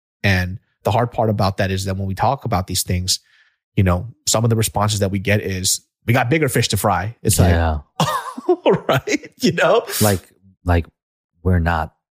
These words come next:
Speaker 2: Americans.
Speaker 1: Yeah.
Speaker 2: You know, we don't matter.
Speaker 1: One of
Speaker 2: You know?
Speaker 1: the hardest things too, I think that, um, people are trying to, they're kinda struggling with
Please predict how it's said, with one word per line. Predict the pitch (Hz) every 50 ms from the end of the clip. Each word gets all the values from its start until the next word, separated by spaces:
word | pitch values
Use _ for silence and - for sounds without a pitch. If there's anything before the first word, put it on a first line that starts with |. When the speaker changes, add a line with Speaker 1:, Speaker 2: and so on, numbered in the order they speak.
| _
Speaker 2:
Americans. | - 87 80 80 80 80 78 - - 71 _ _ _ _ _ _ _ _ _ _ _
Speaker 1:
Yeah. | - 113 101 87 73 - -
Speaker 2:
You | 87 82
know, | 78 76 76
we | 73 78 95 101
don't | - 78 78 78 78 73 - _ _ _ -
matter. | 82 80 82 87 - - - _ _ _ _ _ _ _ _ _ _ _ _ _ -
Speaker 1:
One | - 123 131
of | 147 156
Speaker 2:
You |
know? | 151
Speaker 1:
the | 127
hardest | - 120 123 127 127 - -
things | 127 117 110 -
too, | - - - 107 110 98
I | 95
think | - - 104 98 - -
that, | 98 92 90 85 - -
um, | 90 87 85 71 - - 76 - _ _ _ _ _ _ _ _ _ _ _ _
people | - - 117 - 110 98
are | 98
trying | - - - 104 101
to, | 98 92 98 - _ _ _ _ _ _ _ - 92 - _ _ _ _ _ _ _ _ _ _ _ _ _ _ _ _ _ _ _ _ -
they're | 123 113
kinda | - - 156 147
struggling | - - - 123 123 123 120 113 107
with | 98 98 98 - -